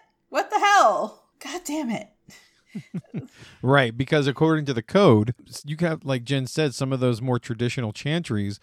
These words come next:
Speaker 2: would probably be like, "Oh, they know Thom? They're not a member of the clan, house or clan? Kill 'em." But that's rather extreme, considering, you know, how precious unlife is, and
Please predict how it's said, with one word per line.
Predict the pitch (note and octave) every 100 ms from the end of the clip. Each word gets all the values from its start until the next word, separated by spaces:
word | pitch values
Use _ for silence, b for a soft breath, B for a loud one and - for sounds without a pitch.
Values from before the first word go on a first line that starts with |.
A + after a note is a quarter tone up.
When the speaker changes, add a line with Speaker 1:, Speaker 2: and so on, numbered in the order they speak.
| -
Speaker 2:
would | B2+
probably | - C3+ C#3 B2+ B2
be | B2
like, | A#2 A2+ G2 -
"Oh, | G#3 G3+ - - _
they | B2 D3+
know | D#3
Thom? | D3+ D#3+ F3+ G#3+ A#3+ - _
They're | B2
not | C3+ C#3+
a | C#3
member | D3 D3
of | D3+
the | C#3
clan, | - D#3 E3 E3+
house | D3+ D#3+
or | D3
clan? | D3+ E3+ G3+ G3+ - _ _
Kill | D#3+ G3
'em." | C#3+ E2+ _ _ -
But | E3 C#3+ C3+ -
that's | D3 D3
rather | C#3+ C3 B2
extreme, | B2 - B2+ B2 G#2+ G#2+ A#2 - _
considering, | C3 A#2 C3+ B2 A2+ A#2 G#2+ A2 G#2+ - _ _
you | C#3
know, | A2 G#2 G#2+
how | G#2+
precious | - A#2 G#2+ G#2+ -
unlife | - D3 E3+ E3+ E3+ -
is, | E3 D#3+ D#3 D3+ A#2+
and | A2+ G#2+